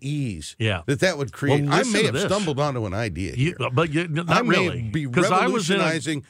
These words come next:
Speaker 1: the grocery industry as we
Speaker 2: I was
Speaker 1: speak.
Speaker 2: in an airport the other day.
Speaker 1: Yeah.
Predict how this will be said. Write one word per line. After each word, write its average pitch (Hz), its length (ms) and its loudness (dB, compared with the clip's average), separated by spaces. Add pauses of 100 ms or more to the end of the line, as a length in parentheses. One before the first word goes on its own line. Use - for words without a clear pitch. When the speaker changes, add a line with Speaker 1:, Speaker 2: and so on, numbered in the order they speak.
Speaker 1:
the 139 100 0
grocery 156 680 0
industry 139 440 -6
as 120 120 -2
we 120 80 4
Speaker 2:
I 165 140 4
was 180 160 2
Speaker 1:
speak. 165 80 0
Speaker 2:
in 156 80 -2
an 139 100 0
airport 120 460 -2
the 90 100 -6
other 82 160 -6
day. 80 180 -6
Speaker 1:
Yeah. 101 220 -2